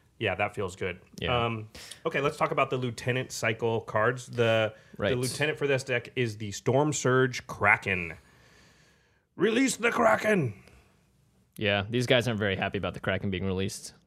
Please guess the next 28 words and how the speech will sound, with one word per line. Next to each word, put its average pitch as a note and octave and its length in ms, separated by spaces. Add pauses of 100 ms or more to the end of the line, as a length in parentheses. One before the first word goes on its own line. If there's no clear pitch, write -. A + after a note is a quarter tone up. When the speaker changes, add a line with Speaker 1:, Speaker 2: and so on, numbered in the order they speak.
(120)
Speaker 1:
No, D3+ 100 (1000)
Speaker 2:
They're B2 120
Speaker 1:
but C#3+ 80
Speaker 2:
like, B2+ 80
Speaker 1:
you, F3+ 140
but D3 260
you A#3+ 100
will G#3+ 160
Speaker 2:
"Oh." C#3+ 40
Speaker 1:
be, C#3 220
I A2+ 80
Speaker 2:
Yeah, B2+ 240
Speaker 1:
guess. F#2 240
Speaker 2:
yeah, G2+ 220
you F#2 180
should A2+ 220
be. F#2 240
Speaker 1:
It's C#3+ 200
three A3+ 200
and B3+ 100
two A#3 140
blue F3 280
for E3 320
a B2 260
creature E3+ 280
Kraken, D3 340
five C3+ 280
five. B2+ 360